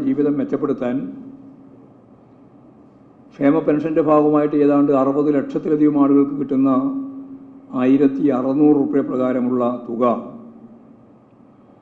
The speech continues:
നല്ല വരുമാനവും ശമ്പളവും എല്ലാം വാങ്ങുന്ന ആളുകൾ തട്ടിയെടുക്കുന്നു എന്നുള്ളത് വളരെ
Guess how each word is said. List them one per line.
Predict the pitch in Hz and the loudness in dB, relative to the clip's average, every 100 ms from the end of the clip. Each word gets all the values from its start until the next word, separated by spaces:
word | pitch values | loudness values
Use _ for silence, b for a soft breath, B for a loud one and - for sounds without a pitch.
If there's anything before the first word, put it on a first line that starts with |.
| _ _ - _ - - - _ _ _ - | _ _ -20 _ -20 -20 -20 _ _ _ -8
നല്ല | 131 135 151 151 147 139 | -2 2 4 4 2 -2
വരുമാനവും | 135 139 135 135 131 143 - - - - - - | 0 2 2 2 0 -4 -10 -14 -18 -20 -20 -8
ശമ്പളവും | 131 127 135 139 135 | -4 0 2 4 2
എല്ലാം | 135 131 123 | 2 -2 -2
വാങ്ങുന്ന | 123 127 131 127 120 | -2 0 0 0 -2
ആളുകൾ | 123 120 - - - - - - - - - - _ - _ - - - _ - _ _ _ - - | 0 0 -2 -8 -16 -20 -20 -20 -20 -20 -20 -20 _ -20 _ -20 -20 -20 _ -20 _ _ _ -16 -8
തട്ടിയെടുക്കുന്നു | 127 - 175 147 151 143 147 143 | -6 0 4 6 6 6 8 8
എന്നുള്ളത് | 127 123 120 127 135 - - - - - - - - - - - - - - - - - | 6 4 2 2 0 -2 -10 -14 -18 -20 -20 -20 -20 -20 -20 -20 -20 -20 -20 -20 -20 -10
വളരെ | 123 123 | -4 -2